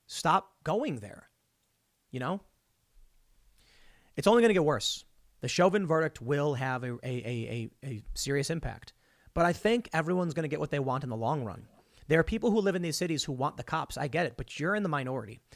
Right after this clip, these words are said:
If you're the only one standing up and no one else is, you're in the minority. You might think most people tell the pollsters, "We want cops," but they're not willing to do anything to maintain that.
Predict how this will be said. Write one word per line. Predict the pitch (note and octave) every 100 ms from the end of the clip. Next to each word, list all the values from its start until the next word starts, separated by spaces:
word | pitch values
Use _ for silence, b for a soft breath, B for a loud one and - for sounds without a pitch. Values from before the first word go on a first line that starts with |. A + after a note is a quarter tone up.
| B B B
If | C#3+
you're | F3 G#3
the | A#3+
only | G#3 G#3+
one | G3 G3
standing | - F3 F3
up | D#3+
and |
no | D3+
one | D3
else | C#3 F3
is, | D3+ -
you're | D3 D3
in | E3+ F3
the |
minority. | D3+ C#3 C#3 C#3 A2 G2+ b
You | D#3+
might | G#3 G3
think | - G#3 C#3
most | D3+ F3 -
people | E3 D#3
tell | D#3+ D3+
the |
pollsters, | C3 E3 F3 D3 B2 - B B
"We | F#3 G#3
want | F#3+ -
cops," | - F#3+ - - b -
but | C#3
they're | D#3
not | F3 D3+
willing | D3+ E3+ E3
to | C3
do | A2+ F3
anything | F3 C#3+ A#2+ F2+ - _ _ -
to | D3+
maintain | D3 C3+ D#3 F3
that. | B2 G2 -